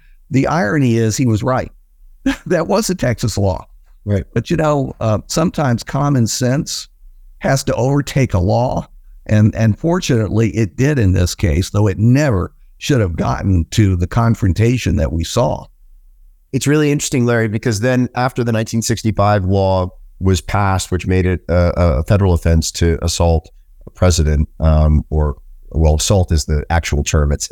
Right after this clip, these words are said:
Speaker 2: obviously anything including, um, killing them. That when John Hinckley shot Ronald Reagan, that he went to the D C jail and then was taken down I ninety-five to Quantico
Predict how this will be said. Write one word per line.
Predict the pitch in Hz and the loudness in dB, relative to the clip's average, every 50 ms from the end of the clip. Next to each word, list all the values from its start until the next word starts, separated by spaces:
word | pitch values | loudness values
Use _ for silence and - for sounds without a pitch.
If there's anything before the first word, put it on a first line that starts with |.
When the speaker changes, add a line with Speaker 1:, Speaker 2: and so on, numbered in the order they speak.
| - - | -4 -2
Speaker 2:
obviously | 76 73 76 73 - - 73 71 | 0 0 2 0 0 0 2 2
anything | 76 73 73 - 76 73 | 2 2 2 2 2 2
including, | 73 73 - - 85 80 73 73 67 67 64 - - | 2 0 0 0 2 2 4 2 2 0 -2 -4 -4
um, | 71 73 71 71 64 64 - | -2 0 0 0 0 -2 -4
killing | - - 101 104 90 76 | -2 0 2 4 4 2
them. | 69 - _ _ _ _ _ _ _ _ _ _ _ | 0 -4 _ _ _ _ _ _ _ _ _ _ _
That | 104 110 101 | -2 0 2
when | 104 110 110 107 110 | 2 2 2 2 2
John | 95 120 113 113 113 | 2 2 0 2 0
Hinckley | 104 117 131 131 - 117 110 104 98 95 87 80 | 0 0 0 -2 0 0 0 0 0 -2 -4 -6
shot | - - - 107 98 92 95 92 - - - - _ _ _ - - - - - - - | -6 -4 -2 0 0 0 -2 -4 -6 -12 -20 -20 _ _ _ -20 -20 -20 -20 -20 -10 -4
Ronald | - 104 104 101 95 90 87 | 0 0 2 2 2 2 2
Reagan, | 104 117 123 110 85 78 78 82 85 - - - - - - - - - - - | 2 2 2 2 0 -2 -2 -2 -4 -6 -10 -16 -20 -20 -20 -20 -20 -20 -6 -2
that | 98 98 | 0 0
he | 101 101 | 2 2
went | 98 104 104 - | 2 0 0 0
to | - | -2
the | 98 92 87 | -2 -2 -2
D | 82 101 113 117 | 0 0 0 0
C | - - - 110 101 | 0 0 0 0 0
jail | 90 80 85 104 101 104 104 101 98 95 92 90 90 - - - | 2 2 2 2 2 2 2 2 2 2 2 2 0 -2 -2 0
and | 92 95 | 2 4
then | 98 98 101 95 | 6 6 6 6
was | 95 92 92 87 - - | 4 4 2 0 -2 -6
taken | - - - 123 120 117 - 107 98 95 98 92 | -10 -4 0 0 0 2 2 2 4 4 4 4
down | 85 98 98 101 104 98 | 4 4 4 4 4 4
I | 95 98 | 4 4
ninety-five | 95 92 92 90 90 87 - 95 92 101 98 87 | 4 2 4 2 2 0 2 0 2 2 2 2
to | 90 | 0
Quantico | - - - - 101 113 135 160 160 - - - 50 - | 0 -2 -2 0 2 2 2 2 0 -2 -4 -6 -6 -8